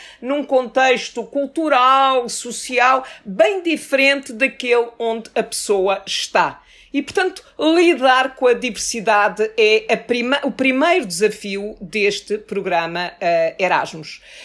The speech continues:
Quais são os novos desafios para este novo período?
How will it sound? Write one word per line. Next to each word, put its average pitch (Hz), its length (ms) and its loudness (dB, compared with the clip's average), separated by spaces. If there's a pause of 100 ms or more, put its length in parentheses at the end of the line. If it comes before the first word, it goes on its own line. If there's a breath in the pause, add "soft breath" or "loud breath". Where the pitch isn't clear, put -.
(360 loud breath)
Quais 359 400 2
são 392 460 0 (200)
os 277 240 -2
novos 302 400 2
desafios 254 680 -4
para 233 520 2
este 214 600 0
novo 196 640 0 (100)
período? 269 760 -2